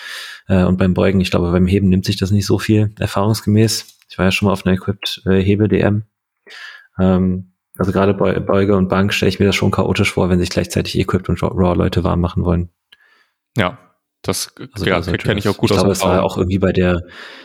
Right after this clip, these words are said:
Speaker 1: bei Jugend, W, äh, weibliche Jugend, äh,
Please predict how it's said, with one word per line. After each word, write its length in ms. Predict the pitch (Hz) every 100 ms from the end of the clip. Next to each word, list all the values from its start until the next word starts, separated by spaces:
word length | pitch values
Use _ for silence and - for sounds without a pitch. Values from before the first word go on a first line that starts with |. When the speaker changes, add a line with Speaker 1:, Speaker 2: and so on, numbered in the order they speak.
| _ -
Speaker 1:
bei 80 |
Jugend, 640 | - 90 98 101 101 95 85
W, 240 | 95 98 90
äh, 440 | 95 92 90 110
weibliche 420 | 95 101 107 101
Jugend, 760 | 90 90 107 98 95 90 -
äh, 80 | -